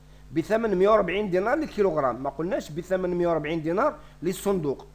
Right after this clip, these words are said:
كاين بعض التلاميذ يحسبوا لي الصندوق ويضرب مائة وأربعين في ستاش، خطأ. الآن بما أنني قريت السطر الأول الأخضر،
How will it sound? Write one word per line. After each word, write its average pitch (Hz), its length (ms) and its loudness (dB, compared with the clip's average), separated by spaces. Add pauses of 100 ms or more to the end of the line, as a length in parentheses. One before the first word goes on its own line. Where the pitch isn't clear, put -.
(380)
كاين 147 160 -2
بعض 156 180 0
التلاميذ 180 480 -2
يحسبوا 165 300 -2
لي 185 40 -4
الصندوق 202 500 -2 (320)
ويضرب 185 320 2
مائة 185 160 4
وأربعين 202 320 4
في 208 100 -10
ستاش، 120 560 -4
خطأ. 185 400 0 (1080)
الآن 254 300 2
بما 220 260 0
أنني 202 220 2
قريت 208 220 0
السطر - 240 -2
الأول 175 420 0
الأخضر، 185 500 0